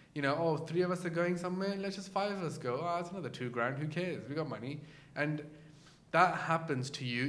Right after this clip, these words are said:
even if you're not thinking it's happening to you. Like, I never thought that was till I realized later that actually my spending habits have changed drastically since the raise.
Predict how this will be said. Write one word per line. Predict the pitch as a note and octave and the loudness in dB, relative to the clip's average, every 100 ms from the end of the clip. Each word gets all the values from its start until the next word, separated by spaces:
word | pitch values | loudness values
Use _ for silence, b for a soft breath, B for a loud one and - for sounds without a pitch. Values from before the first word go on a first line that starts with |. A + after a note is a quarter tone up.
| E3+ | 0
even | E3 D#3+ | 0 0
if | D#3 | 0
you're | D#3+ | -2
not | D3+ D3 - | -2 -4 -4
thinking | A3+ A3+ G#3 | -6 -4 -2
it's | C#3+ | -2
happening | C3 C3 C3 A#2 | -2 -4 -2 -4
to | - | -4
you. | A#2+ | 0
Like, | C3+ C#3+ | 0 2
I | G#3+ | 2
never | F#3 | 0
thought | C#3+ F3+ F3+ | -2 -2 -4
that | D3 C3 | -2 -2
was | C#3 D#3+ C3+ A#2+ - | -2 0 0 -2 -6
till | - D#3+ | -6 -2
I | C#3+ C3+ C3 | -2 -4 -6
realized | D3 F3 E3 D3+ C3 | -2 2 2 2 0
later | C#3+ F3 E3+ | 0 0 -2
that | C3+ C3 | -2 -2
actually | D3 D#3 - A2 A2+ C3 B B B | -2 -4 -6 -8 -8 -8 B B B
my | F3+ | 0
spending | F#3+ - F3+ F#3+ F3+ | 0 -2 -2 0 -2
habits | D3 A#2+ A#2+ B2 C3 - B B | 0 -2 -2 -6 -8 -16 B B
have | C3 | -4
changed | C3 D#3 D3+ C#3 | -2 0 0 -2
drastically | B2+ C#3 D#3+ - D3 B2+ B2 | 2 2 2 -2 -6 -4 -4
since | B2 C#3 C3 | -4 -6 -6
the | C3 B2 | -4 -2
raise. | D#3 C#3 A2+ B2+ D#3 | 0 0 -2 -4 -8